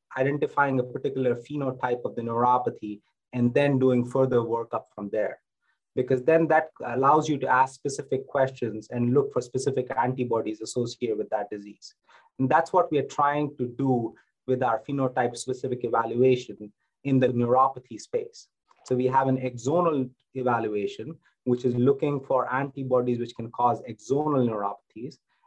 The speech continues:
And here we are offering antibodies which can cause demyelinating neuropathies or antibodies which, if you think of a nerve to be like copper wires, these antibodies are causing damage to the insulation of the copper wire and then causing neuropathy.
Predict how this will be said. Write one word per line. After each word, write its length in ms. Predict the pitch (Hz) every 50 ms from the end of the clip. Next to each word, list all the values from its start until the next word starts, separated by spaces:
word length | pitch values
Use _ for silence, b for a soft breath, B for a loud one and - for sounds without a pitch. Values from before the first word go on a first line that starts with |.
| _ -
And 140 | 127 123 120
here 540 | 123 - - 160 165 160 156 147 139 135 - - _ -
we 140 | 120 120 120
are 80 | - -
offering 580 | 127 135 135 131 - 143 135 131 127 123 123
antibodies 720 | 120 123 131 139 135 139 135 123 123 123 120 120 120 110 113
which 160 | 113 - -
can 140 | 117 110 107
cause 260 | - 117 113 110 107 -
demyelinating 760 | 123 123 127 131 127 131 131 131 135 143 143 - - 123 120
neuropathies 760 | 117 113 113 113 113 113 - - - _ 110 110 110 110 107 - _ _ _ _ _ _
or 200 | 117 113 107 - -
antibodies 520 | - 127 123 123 127 127 123 120 117 120 113
which, 280 | 110 110 - - -
if 120 | 123 120 -
you 60 | 107
think 200 | - 139 135 123
of 140 | 127 120 -
a 60 | 120
nerve 260 | 120 120 120 120 120
to 100 | - 127
be 100 | 120 120
like 180 | 117 110 107 -
copper 300 | - 131 127 - 123 117
wires, 600 | 110 113 123 131 135 131 123 110 104 104 101 101 - _ _ _ _ _ _ -
these 260 | 110 120 117 113 120
antibodies 560 | 120 123 123 123 123 117 120 117 113 110 107
are 60 | 113
causing 420 | 104 - - 117 107 117 110 107 104
damage 460 | - 120 117 120 123 131 127 120 -
to 80 | - 117
the 120 | 110 107
insulation 640 | 113 120 113 - - 120 117 120 127 131 131 - 123 113
of 80 | 104
the 80 | 110 - -
copper 320 | - 110 107 110 - 107 104
wire 380 | 104 98 98 98 98 98 98 - _ _ _ _ -
and 260 | 110 110 104 101 -
then 220 | 131 127 120 113
causing 360 | 120 - - 107 98 107 104
neuropathy. 640 | 101 98 98 98 - - - - _ _ _ _ -